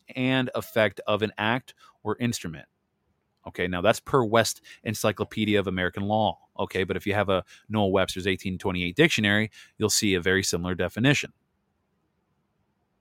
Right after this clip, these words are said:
Okay, now due to the uniqueness of this case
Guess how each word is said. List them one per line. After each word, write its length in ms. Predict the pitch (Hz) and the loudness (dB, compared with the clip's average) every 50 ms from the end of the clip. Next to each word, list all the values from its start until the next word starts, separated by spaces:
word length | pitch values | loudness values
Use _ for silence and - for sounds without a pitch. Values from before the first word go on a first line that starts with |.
| _ _ _ _ _ _ _ _ _ _ _ _ _ _ _ _ - - _ _ _ - - | _ _ _ _ _ _ _ _ _ _ _ _ _ _ _ _ -20 -20 _ _ _ -14 -8
Okay, 380 | - - 131 120 92 - - _ _ _ _ _ _ - - - - - - - | -2 2 4 4 2 2 -4 _ _ _ _ _ _ -20 -20 -20 -20 -20 -10 -2
now 160 | - 113 113 110 | 2 4 4 4
due 200 | 98 110 139 165 | 6 6 6 6
to 40 | |
the 140 | 160 156 143 | 8 6 6
uniqueness 560 | 135 131 127 127 147 190 - - 147 120 - | 6 6 6 6 4 4 2 2 0 0 0
of 180 | - - 117 98 | 0 0 0 2
this 200 | 104 98 - - | 2 0 0 -2
case 680 | - - - 175 156 85 69 90 92 - - - - | -4 -2 -2 -2 -2 -2 -4 -6 -6 -6 -6 -6 -8